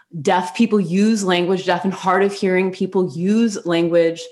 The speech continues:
and auditory assistive technologies in vastly different ways.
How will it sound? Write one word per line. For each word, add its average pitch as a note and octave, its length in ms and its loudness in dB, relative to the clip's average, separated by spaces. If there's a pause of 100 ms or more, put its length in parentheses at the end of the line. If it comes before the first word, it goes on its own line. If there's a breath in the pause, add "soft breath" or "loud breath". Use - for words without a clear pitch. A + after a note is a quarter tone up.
(560 loud breath)
and G#3+ 380 2
auditory D#3+ 560 0
assistive C#3+ 440 -8
technologies D3 920 -2
in D3+ 180 -4
vastly C3+ 760 -4
different C3+ 360 -8
ways. - 440 -10